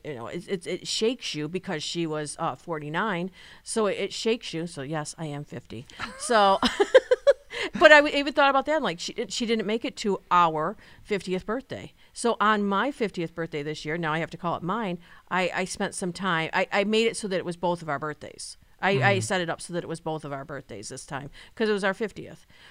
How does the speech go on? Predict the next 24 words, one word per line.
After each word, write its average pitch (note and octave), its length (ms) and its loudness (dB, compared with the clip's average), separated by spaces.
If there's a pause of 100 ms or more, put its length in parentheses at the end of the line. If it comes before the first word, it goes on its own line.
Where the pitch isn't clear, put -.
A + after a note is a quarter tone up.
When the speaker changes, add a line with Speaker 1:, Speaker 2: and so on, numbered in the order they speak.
(140)
Speaker 1:
But A#3+ 100 -2
I A#3 160 6
didn't, D4 380 0
I, G#3+ 320 0
there G#3 240 0
was G3+ 220 0
not A#3 400 -2
the F#3+ 120 -2
deep F#3+ 600 -6
wailing, D#3 1000 -2
gnashing G3+ 460 -2
of F3+ 120 -6
teeth, F#3+ 460 -4
tear G3+ 460 -2
the A3 100 -6
cloth G3 500 -2 (300)
when G3 260 0
Janet F#3+ 440 -2
died E3 300 2
or F3+ 60 -2
when E3+ 160 -2
your E3 100 -2
grandma G#3+ 280 -2
died. F3+ 220 0